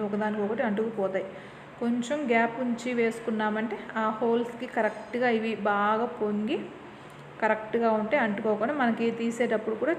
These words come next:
చాలా ఈజీగా ఉంటుంది. చూసారు కదా, పక్కన కరివేపాకు కారం రెడీగా ఉంది, ఉల్లి కారం కూడా రెడీగా ఉంది. ఇలా చిన్నగా ఒక పక్క నుంచి తిప్పుకున్నారంటే బాగుంటాయండి. చూసారు కదా,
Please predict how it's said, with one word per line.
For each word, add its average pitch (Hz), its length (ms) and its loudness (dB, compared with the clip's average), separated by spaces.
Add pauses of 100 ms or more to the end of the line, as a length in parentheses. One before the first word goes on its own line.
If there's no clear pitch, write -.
చాలా 214 260 0 (140)
ఈజీగా 214 400 2 (120)
ఉంటుంది. 202 340 0
చూసారు 214 320 2
కదా, 247 180 -4
పక్కన 214 180 0 (100)
కరివేపాకు 202 480 0
కారం 202 280 0
రెడీగా 196 320 0 (100)
ఉంది, 226 200 -2 (640)
ఉల్లి 220 160 2 (100)
కారం 202 260 4 (140)
కూడా 247 160 0 (320)
రెడీగా 202 380 2 (100)
ఉంది. 214 220 -4 (140)
ఇలా 202 160 0 (1800)
చిన్నగా 214 460 0 (540)
ఒక 214 60 -2 (100)
పక్క 214 280 2
నుంచి 214 240 -4
తిప్పుకున్నారంటే 196 760 0 (440)
బాగుంటాయండి. 196 760 -2 (1800)
చూసారు 226 380 -2
కదా, 240 120 -2